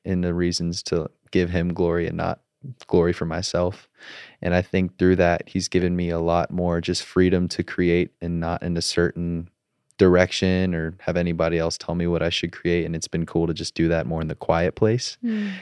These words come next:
Speaker 1: And I think that's been a great outlet for me. And another thing, um,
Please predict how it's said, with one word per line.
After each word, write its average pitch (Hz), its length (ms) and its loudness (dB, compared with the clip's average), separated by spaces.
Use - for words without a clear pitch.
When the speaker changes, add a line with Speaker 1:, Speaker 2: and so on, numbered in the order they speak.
Speaker 1:
And 87 340 2
I - 60 -2
think 85 240 -2
that's 82 240 0
been 80 320 -2
a 85 100 -4
great 82 300 0
outlet - 380 -2
for - 180 -2
me. 82 360 0
And 87 180 2
another 90 360 6
thing, 87 680 0
um, 80 440 2